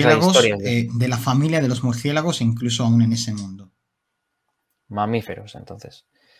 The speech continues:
Speaker 2: Son mamíferos, yo te, eso te lo confirmo que son mamíferos, exacto.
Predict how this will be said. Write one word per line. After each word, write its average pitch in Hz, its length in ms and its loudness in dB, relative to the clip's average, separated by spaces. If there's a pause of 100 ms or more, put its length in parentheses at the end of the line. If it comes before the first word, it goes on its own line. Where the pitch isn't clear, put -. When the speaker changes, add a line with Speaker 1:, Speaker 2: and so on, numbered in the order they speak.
(160)
Speaker 2:
Son 143 180 -2
mamíferos, 117 580 2
yo 113 180 -2
te, 117 160 -6
eso 117 160 -4
te 113 100 -4
lo 107 100 -6
confirmo 127 420 -2
que 113 80 -2
son 131 140 -2
mamíferos, 117 540 0
exacto. 117 580 -10